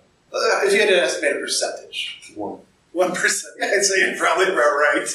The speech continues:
Speaker 1: And that's probably 'cause you're, you're on, you know, fairly cerebral sites, you know.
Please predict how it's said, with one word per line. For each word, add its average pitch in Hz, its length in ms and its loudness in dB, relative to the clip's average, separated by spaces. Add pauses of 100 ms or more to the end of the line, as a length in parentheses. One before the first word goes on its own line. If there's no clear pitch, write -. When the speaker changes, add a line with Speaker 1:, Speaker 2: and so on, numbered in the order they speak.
(560)
Speaker 1:
And 156 80 2
that's 180 220 2
probably 196 400 4
'cause 160 160 2
you're, 139 280 0
you're 135 160 2
on, 139 260 2
you 135 60 -2
know, 123 160 -2
fairly 143 360 -2
cerebral 131 800 -2
sites, 139 680 0
you 139 120 -2
know. 123 320 0